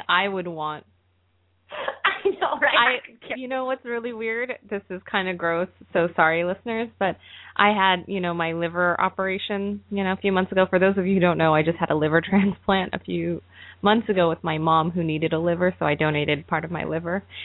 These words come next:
Speaker 1: And apparently hers was, like, really horrible, and, you know, they obviously had to take her old one out.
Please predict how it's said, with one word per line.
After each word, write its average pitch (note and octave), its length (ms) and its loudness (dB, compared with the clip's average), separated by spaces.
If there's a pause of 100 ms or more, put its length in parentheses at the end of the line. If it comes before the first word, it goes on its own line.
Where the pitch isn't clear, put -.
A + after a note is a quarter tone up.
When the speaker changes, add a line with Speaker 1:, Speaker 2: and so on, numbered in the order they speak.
(140)
Speaker 1:
And G3+ 160 2
apparently A3 320 4
hers A3+ 260 2
was, G#3+ 160 2
like, E3+ 200 2
really F3+ 300 2
horrible, F#3 720 4
and, E3 400 -2
you F3+ 140 -2
know, D#3 160 0
they D#3 120 2
obviously D#3 360 0
had D#3+ 100 0
to D#3 80 -6
take - 240 -4
her D3+ 260 -2
old D#3+ 180 0
one E3 160 0
out. E3+ 300 2